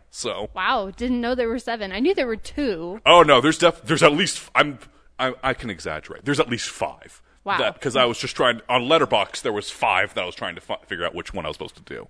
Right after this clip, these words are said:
Speaker 2: Okay,
Speaker 1: But
Speaker 2: 'cause,
Speaker 1: it was
Speaker 2: yeah,
Speaker 1: still a
Speaker 2: you
Speaker 1: fun
Speaker 2: watched
Speaker 1: experience. I'm glad I was
Speaker 2: Okay.
Speaker 1: finally able to do it.
Speaker 2: Yeah, you watched a completely different one than the one
Speaker 1: Whoops.
Speaker 2: I put on the
Speaker 1: <laughs>
Speaker 2: list.
Speaker 1: So
Speaker 2: Because I rewatched the one I recommended.
Speaker 1: Yeah.
Speaker 2: And I was like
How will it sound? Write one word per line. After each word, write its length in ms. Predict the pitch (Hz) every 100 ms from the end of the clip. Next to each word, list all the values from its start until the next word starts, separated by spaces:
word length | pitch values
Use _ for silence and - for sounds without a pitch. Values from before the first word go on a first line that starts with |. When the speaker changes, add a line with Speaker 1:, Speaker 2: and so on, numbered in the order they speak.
| -
Speaker 2:
Okay, 340 | 240 269 175 247
Speaker 1:
But 160 | 254
Speaker 2:
'cause, 80 | 220
Speaker 1:
it 80 | 208
was 100 | -
Speaker 2:
yeah, 40 |
Speaker 1:
still 120 | -
a 40 | 320
Speaker 2:
you 60 |
Speaker 1:
fun 80 | -
Speaker 2:
watched 120 | 202 135
Speaker 1:
experience. 500 | - - 185 90 143
I'm 100 | 131
glad 220 | 185 175
I 60 | 127
was 100 | -
Speaker 2:
Okay. 60 |
Speaker 1:
finally 220 | 131 101 113
able 140 | -
to 60 | -
do 180 | 147
it. 100 | - - - - - -
Speaker 2:
Yeah, 180 | 226 190
you 160 | 190 311
watched 240 | 320 -
a 60 | 240
completely 440 | 254 214 269 262
different 260 | 233 226 202
one 140 | 214 233
than 140 | 254
the 60 | 240
one 260 | 233 202 175
Speaker 1:
Whoops. 300 | 240 233 269
Speaker 2:
I 60 |
put 80 | 277
on 60 | 294 302
the 60 |
Speaker 1:
<laughs> 80 | 285
Speaker 2:
list. 220 | 359 - -
Speaker 1:
So 440 | - 294 - - - -
Speaker 2:
Because 220 | 330 370 247
I 140 | 247
rewatched 580 | 320 330 285 233 381 -
the 80 | 233
one 160 | 220 208
I 100 | 196
recommended. 580 | 202 208 208 247 208
Speaker 1:
Yeah. 240 | 269 98 78 - -
Speaker 2:
And 500 | 220 220 220 220 214 -
I 100 | 226
was 120 | 262
like 200 | 262